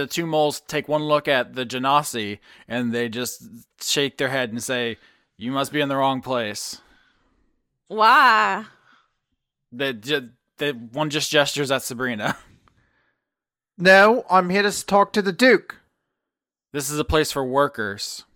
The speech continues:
Speaker 2: Where, where is he? Where do we go then?
Speaker 3: I need to talk to the Duke.
Speaker 1: Yeah, well, I haven't seen your name on the work schedule.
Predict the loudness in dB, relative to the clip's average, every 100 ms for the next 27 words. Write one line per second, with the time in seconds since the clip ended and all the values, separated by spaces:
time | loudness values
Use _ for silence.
0 | _ _ _ _ _ _ _ -8 2 4
1 | 6 6 4 0 -2 2 6 6 6 4
2 | 0 -4 -4 -4 -2 0 0 -2 -2 0
3 | 0 -2 -6 -6 -8 -12 -14 _ _ _
4 | _ _ _ _ _ _ _ 4 4 4
5 | -2 -6 0 4 4 0 -8 -4 2 4
6 | 2 -2 -20 _ _ _ _ _ _ _
7 | _ _ _ -4 2 4 4 2 -2 -2
8 | 0 0 0 -4 -4 -4 -2 -2 -4 -4
9 | -2 -4 -2 -4 -4 -4 -6